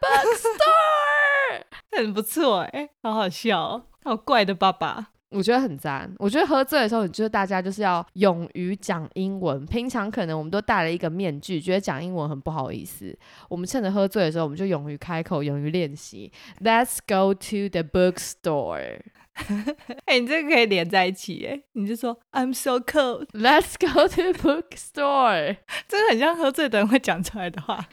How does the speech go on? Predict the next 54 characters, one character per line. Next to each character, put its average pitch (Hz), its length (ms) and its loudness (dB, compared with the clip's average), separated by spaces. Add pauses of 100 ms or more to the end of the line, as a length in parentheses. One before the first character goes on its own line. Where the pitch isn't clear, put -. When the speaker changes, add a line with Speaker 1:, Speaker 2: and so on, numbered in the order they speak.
Speaker 2:
整 233 200 4
个 233 140 4
前 226 600 0
后 269 240 6
文 170 420 0
不 208 160 0
同。 208 440 -2 (100)
Speaker 1:
“I 277 320 2
am 262 320 -2
so 262 560 4 (120)
cold. 269 500 6
I 214 240 2
need 247 480 -4 (120)
to 262 320 -4
go 240 300 0
to 262 340 -6
a 196 140 -2
bookstore.” 247 1900 4
Speaker 2:
你 220 100 0
刚 247 160 4
刚 330 60 2
是 311 60 2
不 262 60 0
是 247 60 2
有 175 160 6
喝？ 175 480 0 (140)
有 190 140 0
喝， 175 40 0
Speaker 1:
没 175 60 0
有， 175 240 0
Speaker 2:
对 175 160 -4
不 170 60 -6
对？ 175 120 -4
Speaker 1:
没 160 200 -6
有， 156 260 -10
就 381 300 0
其 - 180 -8
实 254 80 -6
就 254 80 -4
是 262 100 -2
这 220 120 -4
样 175 200 -2
子， - 160 -18 (120)
就 262 100 -4
是 269 80 4
会 262 80 6
想 180 160 0
要 165 80 -2
讲 139 220 -6
英 143 160 -8
文。 139 440 -12 (120)
Speaker 2:
所 - 160 -2
以 339 120 0
啊， 208 300 -2